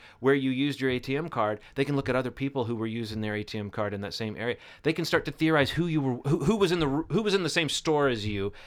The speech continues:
at the same time. I mean, it's amazing. And there's no, the telecom companies who are supposed to be saying no, you've got to specifically requisition one person's records,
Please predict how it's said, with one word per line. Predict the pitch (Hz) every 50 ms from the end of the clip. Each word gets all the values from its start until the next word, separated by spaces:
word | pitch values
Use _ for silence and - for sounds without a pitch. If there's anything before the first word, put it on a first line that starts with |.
| - -
at | 104 -
the | 117
same | - - 123 110 101 98
time. | - - 113 95 76 69 - - _ - - _ - - _ _ _ _ _ _ _ _ _ _ _ _ _ _ _ _ _ - -
I | 135
mean, | 156 160 156 -
it's | - 135 156 - -
amazing. | 151 151 143 143 143 151 170 185 208 214 151 151 151 -
And | 175 208 226 214 165
there's | 180 165 131 143
no, | 160 170 175 170 170 170 156
the | 139 151
telecom | 147 - 202 208 214 - 185 165 147
companies | - 151 139 - 151 143 156 151 -
who | 143 135
are | 120 123
supposed | 110 - - 170 190 202 - -
to | 131
be | 107 107 101 104 117 123 - - -
saying | - - 135 120 117 110 117
no, | 156 185 170 104 92 101 117 - _ _ _ - - - -
you've | 127 123
got | - 143 131
to | - 139
specifically | - - - 131 - - 135 139 - 143 139
requisition | 123 120 120 120 - 131 113 123 120 - 131 120 110
one | 107 120 127 131
person's | - 127 120 - 117 113 101
records, | 110 131 165 180 - 117 101 98 - -